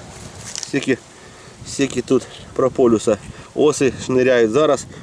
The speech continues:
ось золота пора, бджола вже збирається в клуб, а осам іще не холодно. Ну, доходимо нарешті до раїв. Якщо хто хоче колодну пасіку абсолютно...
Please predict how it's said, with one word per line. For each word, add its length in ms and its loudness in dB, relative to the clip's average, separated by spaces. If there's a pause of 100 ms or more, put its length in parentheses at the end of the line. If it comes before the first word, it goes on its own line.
(100)
ось 320 4
золота 400 2
пора, 380 4
бджола 380 4
вже 160 4
збирається 560 4
в 40 -2
клуб, 340 2
а 140 2 (340)
осам 440 2
іще 380 2
не 120 2
холодно. 480 2 (440)
Ну, 240 2 (500)
доходимо 640 2 (320)
нарешті 640 2 (200)
до 360 2
раїв. 440 2 (840)
Якщо 440 2
хто 260 2
хоче 480 2 (420)
колодну 400 2
пасіку 580 0 (260)
абсолютно... 680 0